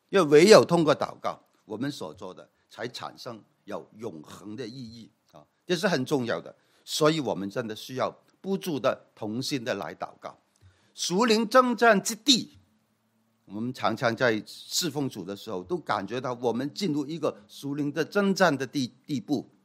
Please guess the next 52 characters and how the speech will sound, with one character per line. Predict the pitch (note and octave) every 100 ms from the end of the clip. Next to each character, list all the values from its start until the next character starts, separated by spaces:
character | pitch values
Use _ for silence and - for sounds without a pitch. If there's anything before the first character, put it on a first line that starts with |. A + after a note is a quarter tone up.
| _ _
但 | - C#3
是 | C3+
你 | C#3+ A2+
知 | A#2
道 | D3 B2
吗？ | A#2+ G2 - -
在 | A3
属 | - F#3+
灵 | A3 A3
征 | A#3+ A3+
战 | G#3 F#3+
的 | G3
地 | - G#3
步 | E3+ F#3+
里 | B2+
头， | G2 G2 A#2 - _
其 | - D#3+
实 | D#3+
也 | E3 C3+
就 | G2 D3 D3
是 | C#3+ G#2 - -
神 | - A2 D3
带 | D3 A#2+
领 | A#2
我 | A2
们 | C#2 D#2+ F#2+
进 | G2+ E3+
入 | C#3+ C3+
他 | C3
的 | B2 A#2+
应 | F#2+ G#3+ G3+ F#3+ F#3+
许 | - - F2 D#2+
之 | - C#3
地。 | - F3+ - _ _ _ _
为 | B3+
什 | A#3
么 | A#3
这 | F#3+
样 | D#3+
说？ | E3 F#3+ F3+ F3
因 | A3+
为 | G3
如 | G3
果 | G3+
你 | D3+
读 | - - D3+
圣 | - F#3+ D#3+
经， | A3+ A3+
你 | E3
就 | C3
知 | B2 C#3+
道， | C#3+